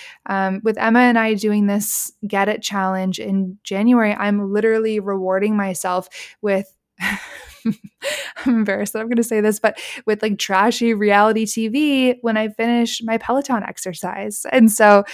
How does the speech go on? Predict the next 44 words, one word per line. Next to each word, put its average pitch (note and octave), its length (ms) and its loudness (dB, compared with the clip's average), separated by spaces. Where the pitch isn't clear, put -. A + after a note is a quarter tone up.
um, F3+ 560 -4
making A#3+ 380 0
sure A#3+ 160 4
that G3+ 160 -8
this G3 160 -4
is F#3 160 -2
fun G3+ 480 -8
and G3+ 100 2
making A3+ 300 2
sure A3 180 0
that G3 200 -4
this F#3+ 160 -6
is F#3+ 160 -8
rewarding F#3+ 640 0
and G3 120 -8
that F#3 120 -6
it's F#3 160 -10
not F#3 320 0
all F3+ 300 0
out F#3 120 -6
of F3+ 180 -4
obligation, G3 840 0
knowing C4 800 4
that, B3+ 320 0
you B3 80 0
know, B3+ 240 0
all C4 240 2
of C#4 80 0
this C4 240 -8
work B3 180 -4
you're B3 100 -6
putting A#3+ 280 0
in A#3+ 120 0
now B3 400 2
is A3+ 380 0
in A#3+ 300 2
direct A3 840 -4
support G#3 760 -2
of G#3 140 -2
you G#3 220 2
achieving G#3 520 -2
your F#3+ 180 -4
ultimate F3+ 440 -10
goals. - 460 -10